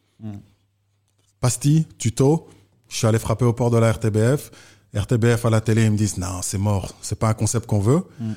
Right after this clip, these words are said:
Speaker 2: Juste à côté, il y avait un gars qui, lui, venait de gérer, commençait à gérer le web.
Speaker 1: Mm.
Speaker 2: Et on s-, aujourd'hui, on connaît la force du site web de la
Speaker 1: Mm.
Speaker 2: R T B F.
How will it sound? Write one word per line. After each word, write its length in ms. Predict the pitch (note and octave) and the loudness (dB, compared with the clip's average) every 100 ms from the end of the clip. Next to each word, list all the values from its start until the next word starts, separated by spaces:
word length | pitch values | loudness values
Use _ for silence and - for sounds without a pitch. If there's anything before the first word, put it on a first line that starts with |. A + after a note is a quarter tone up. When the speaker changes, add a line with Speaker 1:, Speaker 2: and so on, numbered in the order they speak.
| - | -12
Speaker 2:
Juste 240 | - C#3 - | -8 -6 -4
à 60 | C#3 | -2
côté, 280 | B2 C#3 | 0 2
il 40 | B2+ | 2
y 40 | |
avait 140 | A2+ A2 | 2 2
un 100 | A2 | 2
gars 120 | A#2 | 2
qui, 180 | A2+ A2 | 0 -2
lui, 220 | A2 B2+ | 2 0
venait 260 | A2 G#2+ A2+ G#2 - | 2 0 0 -2 -6
de 100 | G2 | -8
gérer, 600 | F2+ F2+ G#2+ A2 A#2 G#2 - - | -6 -2 0 2 2 0 -6 -4
commençait 320 | A2+ G#2+ B2 | -2 0 0
à 40 | G#2+ | 0
gérer 280 | G#2+ G#2+ | 0 2
le 80 | A2 | 2
web. 300 | G2+ D3+ A2 F2 - - | 2 2 0 -6 -12 -8
Speaker 1:
Mm. 140 | A#2 A2+ - F#2+ | -6 -8 -12 -6
Speaker 2:
Et 40 | |
on 60 | F#2+ | -4
s-, 160 | - - | -4 -2
aujourd'hui, 320 | G#2 G#2 B2 | 0 2 2
on 60 | A2 | 2
connaît 240 | G#2+ A#2 | 2 2
la 80 | G#2+ | 0
force 680 | - - F3+ D#3+ - - - - _ | -2 -4 -2 0 -2 -6 -8 -14 _
du 180 | - F#2+ | -16 -6
site 340 | G#2 - A#2+ A2+ | -4 -4 -6 -2
web 280 | B2 B2 | 0 0
de 80 | G#2 | 0
la 140 | G2+ A2 | 2 2
Speaker 1:
Mm. 40 | |
Speaker 2:
R 40 | |
T 100 | G#2+ | 2
B 200 | G2+ E3+ | 2 2
F. 100 | E3 | 0